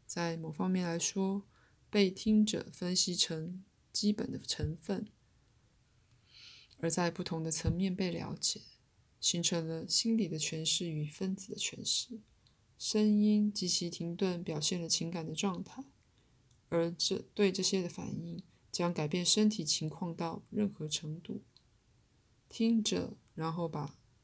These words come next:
语言分析开来，建立起它自己的反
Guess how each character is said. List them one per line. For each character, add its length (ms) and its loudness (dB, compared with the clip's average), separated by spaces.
语 240 -2
言 340 -4
分 260 0
析 280 0
开 300 -6
来， 380 -10
建 220 2
立 120 0
起 180 0
它 220 -8
自 200 -2
己 160 -8
的 100 -12
反 260 -16